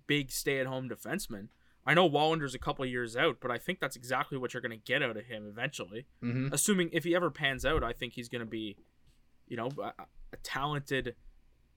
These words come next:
Speaker 1: defensive defenseman at the N H L level who has a lot of size.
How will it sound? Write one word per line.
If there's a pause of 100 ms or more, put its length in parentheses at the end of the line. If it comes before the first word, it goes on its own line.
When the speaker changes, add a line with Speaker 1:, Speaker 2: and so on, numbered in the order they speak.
(160)
Speaker 1:
defensive
defenseman
at
the
N
H
L
level
who
has (540)
a
lot
of
size.